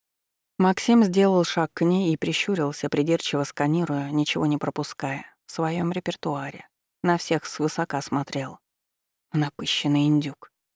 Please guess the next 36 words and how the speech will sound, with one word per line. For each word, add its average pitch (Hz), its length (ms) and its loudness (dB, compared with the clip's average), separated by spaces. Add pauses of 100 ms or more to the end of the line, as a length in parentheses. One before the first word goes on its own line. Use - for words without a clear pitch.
(1160)
«Еще 160 280 2
бы 175 120 4
поделилась, 160 600 4
кто 165 300 2
ты 143 180 2
и 139 40 4
для 139 140 4
чего 147 300 2
здесь». 139 440 -2 (800)
«А 175 120 2
что - 280 2
не 180 160 6
так?» — - 400 -4 (280)
возмутилась 156 640 4
Оксана 147 420 0
с - 80 -6
позывным 143 460 4
«Юла», 143 460 2 (440)
моментально 160 640 6
проверяя, 143 560 2
сколько 139 380 -2
времени 147 400 4
у 143 100 4
них 143 220 0
осталось, 135 580 -6 (300)
чтобы 156 320 2
вывести 147 400 2
Светлану 139 560 2
из 139 80 -4
спальни 147 420 0
и 139 40 2
довести 139 400 0
до 147 100 2
машины 143 480 2
за 147 160 2
особняком. 143 720 -2